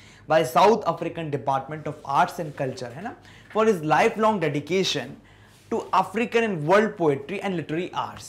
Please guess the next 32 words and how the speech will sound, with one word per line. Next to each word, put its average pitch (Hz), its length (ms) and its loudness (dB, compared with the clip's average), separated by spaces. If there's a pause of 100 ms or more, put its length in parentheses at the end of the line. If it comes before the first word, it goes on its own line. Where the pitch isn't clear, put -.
है 214 60 -12
ना? - 140 -16 (100)
किसके 220 280 -2
लिए? 208 140 4 (100)
Literary 196 460 2 (220)
arts 175 280 2
के 185 120 -4
लिए, 175 280 0
है 180 60 -6
ना? 240 140 -4 (320)
अब 170 140 2
देखिए, 135 260 4 (100)
यहाँ 170 240 0
पर 220 140 0
क्या 202 160 4
होता 127 300 2
है, 131 100 -12
डियर 143 140 -2
स्टूडेंट्स, 135 360 -14
कुछ 190 140 -12
अवार्ड्स 156 460 2
दिए 151 160 -2
जाते 117 280 -6
हैं। 131 60 -20
जैसे 151 180 -4
आपने 170 160 -2
फिल्म 170 220 -6
फेम 165 200 -4
अवॉ-, 147 260 0
अवार्ड 156 300 4
सुना 147 240 -2
होगा 139 340 -4